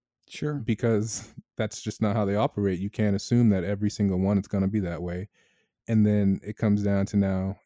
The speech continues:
Speaker 2: you know, your technique. How do you show your compassion? How are you gonna – and that's where we get to these really specific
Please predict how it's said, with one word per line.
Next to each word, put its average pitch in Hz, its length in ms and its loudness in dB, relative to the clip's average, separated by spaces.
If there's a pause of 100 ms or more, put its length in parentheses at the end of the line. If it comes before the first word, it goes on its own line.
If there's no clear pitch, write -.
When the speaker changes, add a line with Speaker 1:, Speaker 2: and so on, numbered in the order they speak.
Speaker 2:
you 110 100 -4
know, 95 140 -2
your 95 140 -2
technique. 107 640 -2
How 110 120 0
do 120 80 0
you 113 100 0
show 117 200 2
your 135 120 4
compassion? 87 640 -6
How 101 100 -4
are 101 40 -4
you 113 120 -4
gonna – 101 260 2 (720)
and 117 140 2
that's 120 200 2
where 123 100 6
we 113 100 4
get 110 180 0
to 110 80 -8
these 107 200 2
really 107 260 2
specific - 840 -2